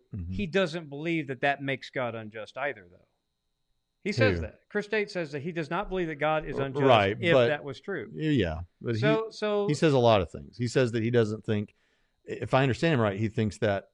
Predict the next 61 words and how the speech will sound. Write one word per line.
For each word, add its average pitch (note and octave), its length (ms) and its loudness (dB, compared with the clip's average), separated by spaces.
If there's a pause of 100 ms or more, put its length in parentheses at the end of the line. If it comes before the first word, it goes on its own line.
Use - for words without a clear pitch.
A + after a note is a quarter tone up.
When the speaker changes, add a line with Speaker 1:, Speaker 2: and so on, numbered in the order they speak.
(140)
Speaker 1:
uh, F#2+ 280 -6
annihilation G#2 640 -2
is F#2+ 140 -4
a F#2+ 40 -4
more F#2+ 160 -4
terrifying G#2+ 480 -2
concept F#2+ 360 -6
for F#2 100 -10
him F#2 140 -14
personally, F2 640 -8 (440)
I F#2+ 100 -6
think, G2 280 -6
than, F2 480 -4
than F2 180 -6
eternal E2 340 -6
conscious E2 360 -12
torment. G3+ 240 0
Speaker 2:
Right. C#3 400 0
So E3 80 -8
he D#3+ 40 -6
says F3+ 320 -4
that, G3 200 -2
t-, G#3 100 -12
he F#3+ 80 -8
says F#3 240 -8
a F3+ 40 -8
lot. B3 120 -4
Speaker 1:
And D3+ 80 0
I'm A2+ 100 2
like, A2 120 4
Speaker 2:
But, - 60 -2
but G2 60 -4
Speaker 1:
"What?" E3 180 10
Speaker 2:
what G#3+ 80 4
I'm G3+ 80 0
saying B3 320 0
is, F3 200 -4 (140)
it's G3 180 -4
like G#3+ 220 0
you. A3+ 140 -4
You're F#3 200 -2
like, F3 240 0
"I F#3 120 2
don't A#3 160 0
believe E3 340 -8
Calvinism C3 580 -6
is G#2+ 120 -18
true, A#2+ 300 -10
but C#3 140 -8
if B2 120 -12
it C3+ 100 -12
turned C#3 260 -10
out D#3 100 -2
Speaker 1:
I'd G3+ 60 4
Speaker 2:
to - 60 -2
Speaker 1:
still C3 160 4
Speaker 2:
be A2 60 4
Speaker 1:
worship A2+ 320 2
Speaker 2:
true, G#2+ 100 -2
Speaker 1:
God. A#2+ 140 0
Speaker 2:
okay." F#3 380 -4